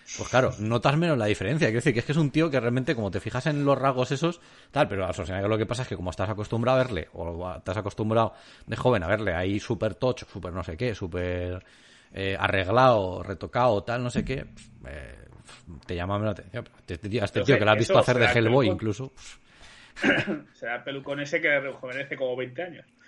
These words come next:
Speaker 1: Sí. Pero bueno, en cualquier caso, quiero decir que, eh, hay un tramo ahí de la película que es hasta que ya luego encuentra a esta gente y les cuentan movidas,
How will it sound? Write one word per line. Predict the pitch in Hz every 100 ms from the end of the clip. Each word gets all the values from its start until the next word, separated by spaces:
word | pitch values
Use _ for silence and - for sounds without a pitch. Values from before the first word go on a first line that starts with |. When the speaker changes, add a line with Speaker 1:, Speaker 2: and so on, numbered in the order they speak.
| -
Speaker 1:
Sí. | - - 185 - 214 - - _ _ _ - 339 - - - - - 127 -
Pero | 139 127
bueno, | 147 123
en | 110 107
cualquier | 113 131
caso, | 147 160 190 180 _ _ - -
quiero | 143
decir | 143 117
que, | 104 101 104 101 98 95 - _ _ _
eh, | - - -
hay | 120 175
un |
tramo | 180 190 180
ahí | 170
de |
la | 165 160
película | 156 156 190 202
que | - 104
es | 107 -
hasta | 110 - 101
que | 101 101
ya | 117
luego | 123 123 127 120
encuentra | 120 107 117 123
a | 117
esta | 127
gente | - 131 98
y |
les | 90 -
cuentan | 104 110 117
movidas, | 113 113 135 190 -